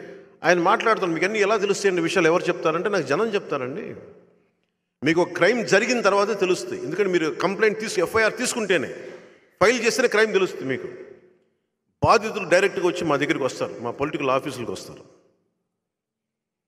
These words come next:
అని అప్పుడు చూపించారు. ఎలా తెలిసింది అంటారు కదా, ఇప్పుడు నేను ఎయిర్‌పోర్ట్‌లో దిగి దిగ్గానే, "ఇట్లా మీ ఎఫ్ఐఆర్ ఉంది, తెలుసా మీకు సంగతి, మీరు ఎస్పీ కదా, మీకు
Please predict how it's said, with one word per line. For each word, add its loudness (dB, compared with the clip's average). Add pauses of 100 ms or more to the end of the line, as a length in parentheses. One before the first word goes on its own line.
(160)
అని 2
అప్పుడు 2
చూపించారు. -4 (580)
ఎలా 4
తెలిసింది 0
అంటారు 0
కదా, 0
ఇప్పుడు -2
నేను 2
ఎయిర్‌పోర్ట్‌లో 2
దిగి -2
దిగ్గానే, -2
"ఇట్లా -2
మీ 0
ఎఫ్ఐఆర్ 2
ఉంది, -4
తెలుసా 2
మీకు 0
సంగతి, -2
మీరు 0
ఎస్పీ -2
కదా, -2 (1300)
మీకు 2